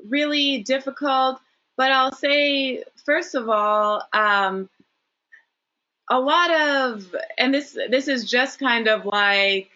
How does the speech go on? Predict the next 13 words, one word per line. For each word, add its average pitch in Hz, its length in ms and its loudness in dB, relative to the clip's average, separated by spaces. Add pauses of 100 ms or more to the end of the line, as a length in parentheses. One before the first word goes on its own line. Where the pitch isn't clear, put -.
(320)
an 214 100 2
unfortunate 220 960 0
stereotype 233 760 0
that 220 120 2
in 196 180 -2
part 202 440 0
is 196 180 -4
a 196 140 0
result 185 580 -2
of 185 140 -6
just 185 260 -4
lived 185 300 -6
experience, 196 920 -4